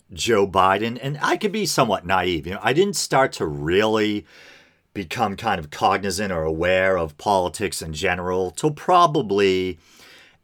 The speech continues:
after nine eleven. And I don't know if that's partly coincidence. You know, maybe I was just maturing a bit and, uh, was kind of getting into politics, uh, anyway, or gaining an interest in politics. Or I don't know if it was, like, nine eleven was just, like, a big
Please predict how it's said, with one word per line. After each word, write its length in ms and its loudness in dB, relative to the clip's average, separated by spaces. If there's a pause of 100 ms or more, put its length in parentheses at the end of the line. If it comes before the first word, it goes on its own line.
(140)
after 440 2
nine 280 2
eleven. 540 -4
And 100 -2
I 100 4
don't 160 2
know 80 4
if 100 0
that's 200 -2
partly 480 0
coincidence. 720 -4
You 80 -4
know, 20 -2
maybe 280 -2
I 60 0
was 120 -6
just 240 -8
maturing 560 -2
a 60 0
bit 360 -2
and, 400 -6
uh, 320 -4 (500)
was 120 -10
kind 200 -4
of 80 -10
getting 220 0
into 180 -8
politics, 840 -4 (100)
uh, 120 -10 (180)
anyway, 460 0
or 120 0
gaining 380 -6
an 100 -6
interest 380 -10
in 80 -12
politics. 540 -4 (580)
Or 200 6
I 80 8
don't 180 4
know 160 2
if 120 -2
it 40 0
was, 160 -2
like, 320 -4
nine 360 2
eleven 420 2
was 140 -4
just, 240 -6
like, 140 -12
a 60 -6
big 460 -2